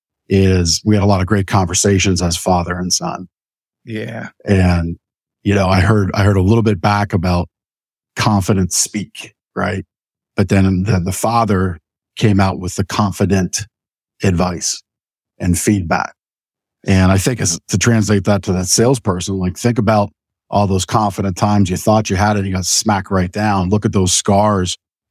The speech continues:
Speaker 1: Those scars bring out your confident nature and
Speaker 2: Yeah.
Speaker 1: abilities, right?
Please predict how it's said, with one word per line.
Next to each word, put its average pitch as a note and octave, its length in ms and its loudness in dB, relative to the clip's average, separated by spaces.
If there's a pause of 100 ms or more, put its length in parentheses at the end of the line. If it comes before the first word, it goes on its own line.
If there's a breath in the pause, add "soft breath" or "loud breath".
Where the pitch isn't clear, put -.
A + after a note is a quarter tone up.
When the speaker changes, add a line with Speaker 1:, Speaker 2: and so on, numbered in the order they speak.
(120)
Speaker 1:
Those F#2+ 180 0
scars G#2 400 2
bring G2 400 2
out G2+ 300 0 (1040)
your F#2 180 2
confident F#2+ 840 -4 (460)
nature G2 540 0 (100)
and F#2 120 -2
Speaker 2:
Yeah. A2+ 200 0
Speaker 1:
abilities, - 480 -12 (540)
right? F#2+ 240 0